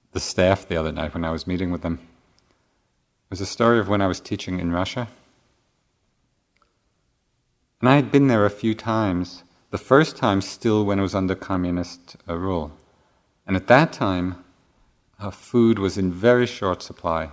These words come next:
There was very little there. And it was hard even to get enough food for the retreat. Well, I had gone back a few times, uh, after the fall of communism,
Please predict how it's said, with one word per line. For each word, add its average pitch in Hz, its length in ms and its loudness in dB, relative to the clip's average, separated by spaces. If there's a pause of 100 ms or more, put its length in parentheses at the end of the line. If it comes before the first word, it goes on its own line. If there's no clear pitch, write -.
(140)
There 90 80 -12
was 85 160 -14 (400)
very 107 280 0
little 90 280 -6
there. 85 240 -6 (580)
And 98 60 0
it - 20 2
was 92 120 -2
hard 113 340 8
even 123 260 2
to 98 80 -6
get 101 140 2
enough 92 260 0
food 90 440 -4 (840)
for 90 140 -4
the 85 80 -6
retreat. 85 540 -6 (1600)
Well, 117 140 6
I 117 40 8
had 123 140 2
gone 139 280 4
back 120 200 8
a 113 60 -6
few 120 200 0
times, 101 760 -2 (200)
uh, 98 280 -12 (1300)
after 135 260 8
the 110 100 2
fall 85 280 -2
of 80 100 -10
communism, 80 720 -6